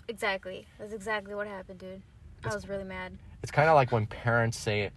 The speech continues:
Speaker 2: "You can't do something," but
Speaker 1: And
Speaker 2: you
Speaker 1: then
Speaker 2: do
Speaker 1: you
Speaker 2: it.
Speaker 1: wanna do it even more.
Speaker 2: Right.
Speaker 1: Yeah, that's exactly, <laughs> that's exactly what happened.
Speaker 2: Now, if you could play bass for any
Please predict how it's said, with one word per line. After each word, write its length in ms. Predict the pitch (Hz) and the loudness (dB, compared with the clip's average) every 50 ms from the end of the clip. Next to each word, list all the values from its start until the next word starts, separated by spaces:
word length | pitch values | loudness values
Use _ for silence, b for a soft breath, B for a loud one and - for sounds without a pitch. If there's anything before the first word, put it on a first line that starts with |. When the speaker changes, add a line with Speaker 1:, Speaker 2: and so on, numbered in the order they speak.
| - | -4
Speaker 2:
"You 120 | - 117 120 | -2 -2 -2
can't 320 | - - 156 139 113 104 | 0 2 2 2 2 2
do 160 | - 123 123 | 2 2 2
something," 320 | 120 - 127 123 123 127 113 | 2 2 0 2 2 2 2
but 40 | 104 | 2
Speaker 1:
And 60 | 104 92 | 2 2
Speaker 2:
you 60 | - | 2
Speaker 1:
then 80 | 104 | 2
Speaker 2:
do 60 | - 117 | 4 4
Speaker 1:
you 60 | 120 | 4
Speaker 2:
it. 20 | |
Speaker 1:
wanna 140 | - - 277 | 6 4 4
do 140 | - - 269 277 | 2 0 -2 0
it 80 | 277 | 0
even 200 | 311 285 269 240 | 0 0 -2 -2
more. 320 | 214 226 233 240 254 254 254 | -4 -4 -2 0 2 2 2
Speaker 2:
Right. 400 | 117 120 - - 147 143 131 120 107 | 4 6 8 10 10 10 10 8 6
Speaker 1:
Yeah, 40 | 101 | 4
that's 80 | - - | 2 0
exactly, 420 | - - 240 254 247 247 247 277 | -2 2 4 6 6 6 4 0
<laughs> 880 | 330 - - - - - - - - - - - - - - - - - | -4 -4 -6 -10 -14 -16 -14 -14 -14 -14 -14 -16 -18 -18 -18 -18 -18 -16
that's 480 | - - - - - - - - - - | -16 -16 -16 -18 -20 -20 -20 -18 -18 -18
exactly 400 | 202 - 226 214 208 214 220 202 | -12 -8 -8 -8 -8 -10 -12 -12
what 100 | 202 208 | -12 -12
happened. 380 | 214 196 185 - - - 139 - B B - | -10 -12 -12 -12 -14 -16 -16 -16 B B 2
Speaker 2:
Now, 220 | - 120 120 117 117 | 6 8 10 10 8
if 120 | 110 - | 8 6
you 80 | 170 208 | 2 2
could 180 | - 247 - - | 4 4 2 4
play 220 | - 185 170 147 | 4 4 4 6
bass 360 | 127 107 135 135 127 123 - | 6 6 6 6 6 4 2
for 200 | - 110 101 92 - | 0 0 0 0 0
any 300 | 113 110 117 123 123 117 | 2 4 4 6 4 4